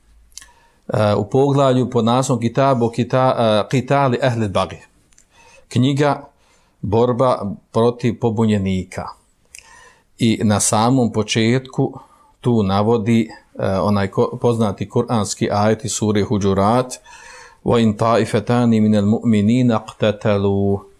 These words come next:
ako se dvije skupine od mu'mina međusobno sukobe, zaratuju, „fa aslihu bejnehuma”,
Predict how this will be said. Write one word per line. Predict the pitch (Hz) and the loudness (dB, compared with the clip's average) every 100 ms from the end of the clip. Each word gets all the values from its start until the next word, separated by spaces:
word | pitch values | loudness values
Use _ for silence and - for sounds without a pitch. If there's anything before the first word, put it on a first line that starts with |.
| - | -6
ako | 110 110 110 | -4 -2 -4
se | - 104 | -2 0
dvije | 113 117 | 2 0
skupine | 107 131 123 123 107 | 0 -4 -2 0 2
od | 98 | 2
mu'mina | 107 117 123 117 113 117 | 2 2 2 2 2 2
međusobno | 104 110 107 104 113 101 95 | 2 0 0 -2 -4 -2 -4
sukobe, | - 101 101 78 69 - _ - - - - - - - - | -4 -4 -4 -6 -12 -14 _ -20 -20 -20 -20 -20 -20 -20 -12
zaratuju, | - 117 113 110 - 101 113 - - | -2 0 0 -2 -4 -8 -8 -14 -6
„fa | - | -4
aslihu | - 139 - 135 117 120 | -2 -2 0 0 0 0
bejnehuma”, | 104 110 110 110 104 107 95 90 82 | 2 2 2 2 2 0 0 -2 -6